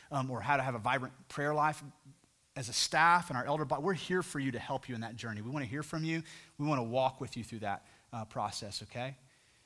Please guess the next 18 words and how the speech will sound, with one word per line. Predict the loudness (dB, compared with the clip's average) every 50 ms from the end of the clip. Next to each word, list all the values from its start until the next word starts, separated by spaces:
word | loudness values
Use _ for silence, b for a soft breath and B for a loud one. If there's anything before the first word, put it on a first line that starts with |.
| b b b
And | -8 -2
so | -2 2
maybe | 4 6 6 6 4
for | 2 2 2
you, | 4 6 6 6 6
it's | 4 4
just | 2 -2 -4 -4 0
thinking | 0 0 2 2 2
about, | 2 2 2 2
"Where | 2 0 0 0
do | 0
I | 0
need | 0 2 0
to | 0
create | 0 -2 -2 -2 0 0
margin | 2 4 4 4 4 2 0 -4 -4
in | -4 -4 -4
my, | -4 -2 -2 -4 -4